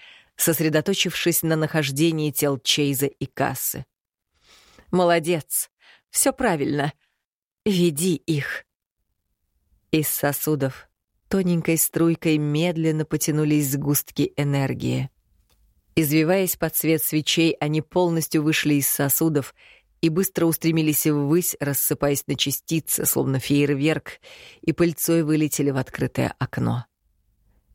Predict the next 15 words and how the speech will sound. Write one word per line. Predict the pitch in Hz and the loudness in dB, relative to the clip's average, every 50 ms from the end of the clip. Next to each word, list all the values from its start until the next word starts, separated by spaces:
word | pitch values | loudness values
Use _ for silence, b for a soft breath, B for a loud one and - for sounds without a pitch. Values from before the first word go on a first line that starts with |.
| _ _ _ _ - - | _ _ _ _ -2 0
Лилит | 175 180 170 170 165 160 151 - | 2 4 4 2 2 0 -2 -4
проследила | - 147 151 - - 156 151 143 151 147 147 143 | -4 -4 -4 -2 0 0 0 2 2 2 2 2
за | 127 147 147 | 2 0 0
сгустками | 131 135 135 143 139 - - - - 143 139 143 - - | 0 0 -2 -2 -2 -2 -4 -4 -2 0 0 -2 -4 -2
энергии | - 139 139 139 143 151 151 135 127 131 131 131 123 B B B B B B B B _ - | -4 -2 0 0 0 0 0 -2 -2 0 0 0 -2 B B B B B B B B _ 0
и | 160 | 0
отпустила | 160 156 - - - 165 - - - 170 165 160 | 0 0 -2 -4 -4 -4 -4 0 0 2 2 2
мои | 156 151 151 147 147 | 2 2 2 2 2
руки, | 147 156 165 - - 143 | 2 0 -2 -2 -2 0
вытирая | 139 143 - 151 143 139 139 139 | 0 0 0 0 0 0 0 -2
кровь | - - 131 135 127 - | -2 -2 -2 -2 -2 -2
с | - - | 0 0
ладоней. | 143 139 127 117 131 123 123 127 127 127 - _ _ _ _ _ _ _ _ _ _ _ _ _ _ _ _ _ _ _ _ _ _ _ - - | 0 0 0 0 -2 -2 0 -2 -4 -6 -8 _ _ _ _ _ _ _ _ _ _ _ _ _ _ _ _ _ _ _ _ _ _ _ -2 0
«На | 190 180 175 185 190 | 2 2 2 2 0
этом | 175 - - 175 170 165 170 | -2 -2 -4 -4 -4 -4 -6